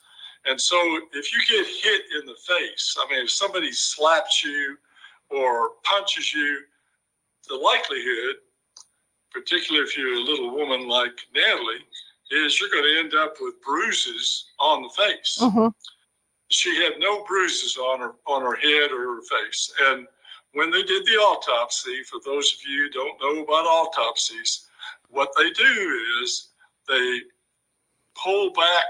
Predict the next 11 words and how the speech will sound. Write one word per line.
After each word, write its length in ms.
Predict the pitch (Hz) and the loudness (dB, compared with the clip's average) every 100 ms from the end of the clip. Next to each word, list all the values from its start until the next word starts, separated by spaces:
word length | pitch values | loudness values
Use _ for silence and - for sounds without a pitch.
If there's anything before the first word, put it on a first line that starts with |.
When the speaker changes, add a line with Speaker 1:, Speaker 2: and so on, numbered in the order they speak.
| - | -4
Speaker 1:
the 60 | - | -8
skin. 600 | - - - 156 123 120 - _ _ _ _ _ | -4 0 2 2 2 -6 -16 _ _ _ _ _
It, 180 | 127 123 - - | -10 -10 -10 -12
it 100 | 123 | -6
just 320 | 143 - - | -2 -2 0
makes 320 | 147 143 - | 0 0 -4
me 300 | 131 123 123 123 - | -2 -2 0 -4 -4
cringe 560 | - 170 165 135 117 - | 0 2 2 2 -2 -6
to 80 | 123 | -6
even 300 | 123 123 113 - | -12 -12 -16 -6
think 280 | 151 135 | -2 -2